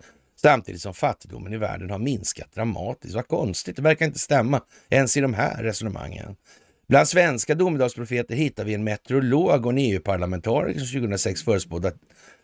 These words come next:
att vi tjugo år senare skulle få snöfria vintrar i Sverige. Eh, han hade fel, säger jag om jag tittar ut genom fönstret. Mm.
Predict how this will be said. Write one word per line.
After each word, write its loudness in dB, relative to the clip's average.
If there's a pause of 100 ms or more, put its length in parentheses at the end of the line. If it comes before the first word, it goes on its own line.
att 4
vi 0
tjugo 4
år 2
senare 2
skulle -2
få -6
snöfria -2
vintrar -2
i -4
Sverige. -2 (380)
Eh, 4
han 8
hade 2
fel, 2
säger 0
jag 0
om -6
jag -8
tittar -10
ut -10
genom -14
fönstret. -12
Mm. -8